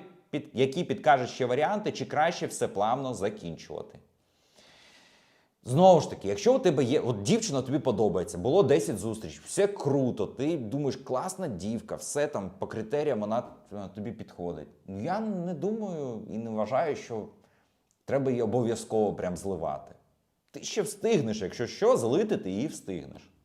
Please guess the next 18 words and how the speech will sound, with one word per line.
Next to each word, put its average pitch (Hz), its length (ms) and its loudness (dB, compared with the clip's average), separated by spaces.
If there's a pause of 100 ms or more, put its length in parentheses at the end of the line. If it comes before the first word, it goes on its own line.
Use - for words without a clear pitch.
(440)
Ну, 104 100 -2
нехай 165 340 2
вона 185 180 2
до 104 120 0
тебе 151 360 -2 (760)
спочатку - 500 -2
приїде, 107 380 -4
там, 78 180 -8
не 95 100 -6
знаю, 76 280 -8 (260)
на 92 120 -6
декілька 113 400 -2
днів, 90 380 -6 (320)
на 151 120 6
тиждень 110 800 0 (100)
до 113 160 0
тебе 104 400 0
приїде. 85 580 -6